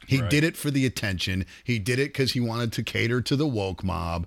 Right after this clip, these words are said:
Speaker 1: It was the usual virtual signaling from the left, and it resulted in the same thing that's happening to them at a presidential level. People are turning away because it's annoying.
Speaker 2: Right.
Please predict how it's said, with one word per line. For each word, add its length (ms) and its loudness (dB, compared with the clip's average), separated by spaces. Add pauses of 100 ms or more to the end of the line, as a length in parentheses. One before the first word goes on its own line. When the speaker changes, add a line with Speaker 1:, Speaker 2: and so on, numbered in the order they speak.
(240)
Speaker 1:
It 120 -4
was 200 -2
the 100 -2
usual 540 2
virtual 420 2
signaling 640 0
from 260 -6
the 80 -2
left, 460 -4
and 100 -4
it 200 -4
resulted 540 0
in 40 0
the 80 -2
same 300 -2
thing 180 -6
that's 160 -6
happening 400 -6
to 60 -6
them 180 -4
at 60 -4
a 40 -6
presidential 600 -4
level. 300 -12 (280)
People 360 -4
are 100 -4
turning 460 -2
away 420 -2
because 480 -4
it's 220 -8
annoying. 760 0 (140)
Speaker 2:
Right. 360 -10